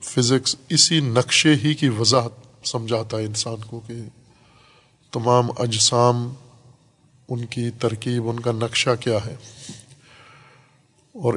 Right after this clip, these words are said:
ایک نقشہ جو تاثیر و تأثر کے لحاظ سے ہے اور ترکیبات کے لحاظ سے ہے، وہ ان کا کیمیاوی نقشہ ہے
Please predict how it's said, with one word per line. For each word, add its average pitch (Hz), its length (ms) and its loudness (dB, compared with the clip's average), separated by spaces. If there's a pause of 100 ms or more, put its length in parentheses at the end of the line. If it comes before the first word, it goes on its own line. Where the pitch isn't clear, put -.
ایک 151 240 4
نقشہ 156 640 4 (800)
جو 127 480 0 (120)
تاثیر 139 420 4
و 135 80 2
تأثر - 540 4
کے 143 100 2
لحاظ 117 400 2
سے 120 160 2
ہے 113 80 -2
اور 107 220 -2
ترکیبات 120 640 2
کے 131 100 0
لحاظ 120 340 2
سے 120 200 2
ہے، 120 140 0
وہ 120 320 0 (1000)
ان 131 140 0
کا 139 160 2
کیمیاوی 123 720 2
نقشہ 107 480 0
ہے 110 180 -6